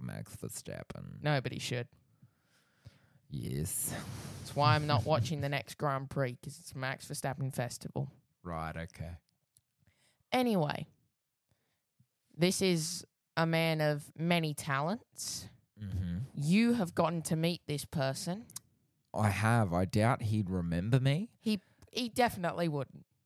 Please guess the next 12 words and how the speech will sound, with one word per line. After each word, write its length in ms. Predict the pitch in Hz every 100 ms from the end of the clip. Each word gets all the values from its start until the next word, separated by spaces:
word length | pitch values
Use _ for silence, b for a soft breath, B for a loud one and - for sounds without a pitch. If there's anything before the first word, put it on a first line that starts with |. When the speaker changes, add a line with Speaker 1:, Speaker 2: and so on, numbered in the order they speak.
| _ _ _ _ -
Speaker 1:
But 180 | 113
I 120 | 113 107
have 260 | 117 117
met 220 | 117 117
him 260 | 120 113 107 -
not 240 | 160 180
once, 340 | 165 180 147
multiple 460 | 120 113 165 - 113
times. 580 | 101 82 71 67 - -
Speaker 2:
What? 360 | 180 294 392 - 175 - _ _ _ _
Speaker 1:
Yeah. 440 | 160 143 127 110 92 - _ _ _ _ _ _ _ -
Speaker 2:
Oh, 520 | 233 214 170 139 147